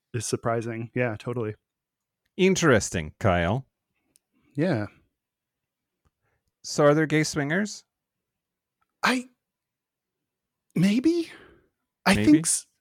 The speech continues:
Speaker 1: I, I think it, I f-, okay. <laughs> I didn't, like I said, I didn't find anything on this, but in my heart, I feel like there are.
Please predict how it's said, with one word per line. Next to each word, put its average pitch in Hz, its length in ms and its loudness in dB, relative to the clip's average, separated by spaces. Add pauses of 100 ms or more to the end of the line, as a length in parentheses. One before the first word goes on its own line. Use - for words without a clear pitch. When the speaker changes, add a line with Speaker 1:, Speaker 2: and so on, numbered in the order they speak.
Speaker 1:
I, 214 140 2 (320)
I 214 100 0
think 302 320 2 (140)
it, 220 280 -2
I 208 100 12
f-, - 280 4
okay. 139 460 6
<laughs> - 80 -18
I - 140 8
didn't, 190 320 8
like 180 160 8
I - 40 6
said, 160 160 10
I 156 60 12
didn't 214 140 4
find 156 260 10
anything 185 180 4
on 202 80 2
this, 220 120 0
but - 300 2
in 285 120 6
my 294 140 8
heart, 156 300 8
I 139 60 6
feel 185 420 4
like 143 220 2
there 123 220 2
are. 131 240 -6